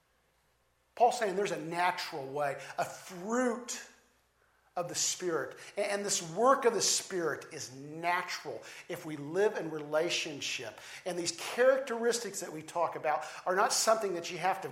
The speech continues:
grit your teeth and work out, but the Spirit can grow these in you if you're submitted to the relationship and you allow the Spirit to move.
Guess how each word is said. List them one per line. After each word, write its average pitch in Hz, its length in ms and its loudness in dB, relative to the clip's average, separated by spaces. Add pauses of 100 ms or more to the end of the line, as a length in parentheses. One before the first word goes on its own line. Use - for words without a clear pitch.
grit 185 360 0
your 196 120 -4
teeth 214 480 -8 (260)
and 170 180 -4
work 202 300 4
out, 170 220 8 (200)
but 185 120 -4
the 156 60 -4
Spirit 262 720 4
can 175 180 -4
grow 190 440 6
these 165 340 -6
in 147 220 -10
you 135 120 -8
if - 100 -12
you're 143 100 -10
submitted 175 760 0
to 175 80 -6
the 160 100 -4
relationship 147 720 -2 (240)
and 208 100 -6
you 208 120 -2
allow 220 300 4
the 208 80 -4
Spirit - 440 -10
to - 140 -20
move. 85 100 -18